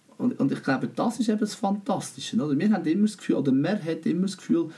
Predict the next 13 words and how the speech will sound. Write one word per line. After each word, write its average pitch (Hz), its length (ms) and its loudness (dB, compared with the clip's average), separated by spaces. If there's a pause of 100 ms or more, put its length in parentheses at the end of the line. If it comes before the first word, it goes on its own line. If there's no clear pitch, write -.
(320)
«Oh, - 240 -4
das - 160 -12
muss - 140 -12
doch - 180 -14
alles - 500 -8
ganz - 380 -2
schwierig 139 380 -2
und 110 180 0
verändert 131 680 -6
und 110 120 -4
so 135 140 -2
und 120 100 -4
so.» 110 140 -6